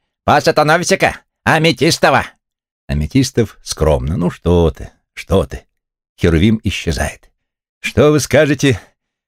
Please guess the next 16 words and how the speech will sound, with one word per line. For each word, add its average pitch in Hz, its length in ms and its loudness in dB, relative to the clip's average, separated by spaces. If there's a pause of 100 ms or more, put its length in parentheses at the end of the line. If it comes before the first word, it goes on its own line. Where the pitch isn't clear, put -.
(120)
чудеснейший 113 640 2
Борис 104 320 2
Семёныч, 117 560 0 (380)
по - 80 -4
поводу 143 360 2
разрезов 110 760 0 (200)
на 82 160 -2
этом 67 220 -10
платье?» - 480 -10 (680)
Гусь. - 420 0 (600)
«Где 98 480 4
вы 90 160 4
их 92 340 2 (420)
видите, 95 580 2 (540)
гражданин 92 580 2
администратор?» 87 880 -2